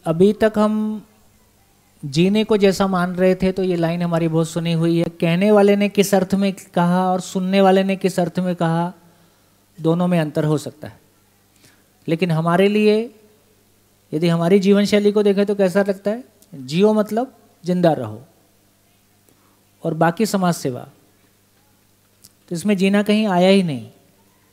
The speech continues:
मतलब, ये कितना बड़ा सम्मोहन है। जैसे जैसे ये आगे खुलता जाएगा जीना, तो धीरे से हमारा ध्यान इस बात पे जाता है कि शब्द वही हैं,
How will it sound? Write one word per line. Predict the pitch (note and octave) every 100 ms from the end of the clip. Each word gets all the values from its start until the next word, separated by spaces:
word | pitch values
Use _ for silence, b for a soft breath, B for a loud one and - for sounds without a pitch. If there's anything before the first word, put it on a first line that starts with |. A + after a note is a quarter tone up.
| _ _ _ _ _ _ _
मतलब, | C#3+
ये | E3+
कितना | F3+ E3+ -
बड़ा | G3+ G#3
सम्मोहन | G3+ G3+ E3 E3 F#3 G#3
है। | F3+ D3+ D3+ F#3+ C#3+
जैसे | D3+ D3+
जैसे | F3 E3+ F#3
ये | F3+
आगे | D#3 F3
खुलता | E3+ D3+ D3+ F3
जाएगा | E3 D#3+ D3+ C3+ E3 _ _
जीना, | C#3 D3 C#3 C#3+ F#3 _ B B B _ _ _ -
तो | F3
धीरे | E3 G3 A#3
से | B3
हमारा | A#3 A3+
ध्यान | A3 G#3+ A3
इस | G#3+
बात | G3 G3 G3
पे | G#3+
जाता | G#3 F#3 G#3
है | A3 A#3
कि | - B3 B3+ G3+ _ _ _ _ _ _ _ _ _ _ -
शब्द | - G#3+ A#3 B3
वही | A#3 A#3 A#3+ G#3+
हैं, | D#3+ B2 C3